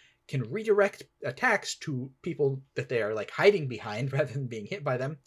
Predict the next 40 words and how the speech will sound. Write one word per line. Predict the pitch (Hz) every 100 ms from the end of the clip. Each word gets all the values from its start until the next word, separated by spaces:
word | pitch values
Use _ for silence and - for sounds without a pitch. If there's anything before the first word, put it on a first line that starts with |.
| _ _ - - -
and | 185
eventually | 202 185 214 277 - 226 220
they | 214
get | 202 202
the | 202
ability | 151 165 175 170 180 160
to | -
just | 151 175 - -
shield | - - 175 208 202
their | 196 180
thoughts | - 160 160 -
from | 165 139
telepathy | 143 147 135 143 147
and | 127
mind | 110 147
reading, | 175 190 196 196 - - - - _ _ _ -
and | 160 170 170 160 139 -
to | 185 180 175 170 165 156 156 - -
just | 151 - 165
avoid | 156 135 151 165 160 143 139 - - - - _ _ _
spells | - - 170 156 143 151
that | 151 139
determine | 135 160 151 139
if | 131
they're | 131
telling | - 156 135
the | 127
truth | - 147 - _ _ -
working | 139 139 131 117
at | 113 113 110
all. | 98 78 _ _ _ _ _ _ _ _ _ _ _
They | - 151
are | 143
always | - 156 156 147 131
shown | - 143 127
to | 123
be | 123
telling | 151 120 107
the | 107
truth | - 120 -